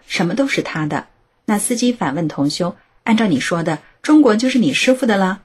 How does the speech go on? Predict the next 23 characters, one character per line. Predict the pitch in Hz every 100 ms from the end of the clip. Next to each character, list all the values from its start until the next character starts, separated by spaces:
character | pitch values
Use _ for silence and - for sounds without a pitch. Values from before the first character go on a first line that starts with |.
| _ _ _
同 | 180 180
修 | 180
回 | 175 151
答 | 156 143 _ _
：“那 | 302
是 | -
当 | 226 240
然， | 214 139 151 -
不 | 226
光 | 269
是 | 285 175
中 | 160 156
国。” | 147 139 - _ _ _ _
远 | 180
处 | 175 202
传 | - 160
来 | 160 160
对 | - 175
同 | - 156
修 | 180
的 | 156
呼 | - 185
喊， | - 135